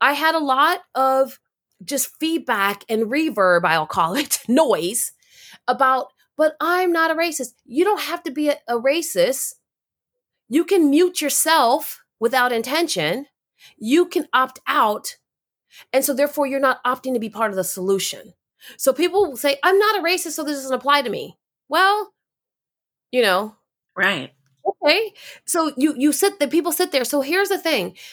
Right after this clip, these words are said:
Speaker 1: They don't realize that part of that is also part of the privilege in which people who are part of the change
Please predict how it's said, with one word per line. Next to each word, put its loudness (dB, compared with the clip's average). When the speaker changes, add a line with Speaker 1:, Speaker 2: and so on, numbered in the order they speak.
Speaker 1:
They 2
don't 2
realize 0
that -2
part 0
of 2
that 2
is -2
also -2
part -6
of -6
the -8
privilege -4
in 4
which 0
people 0
who -2
are 2
part 0
of 2
the -6
change -8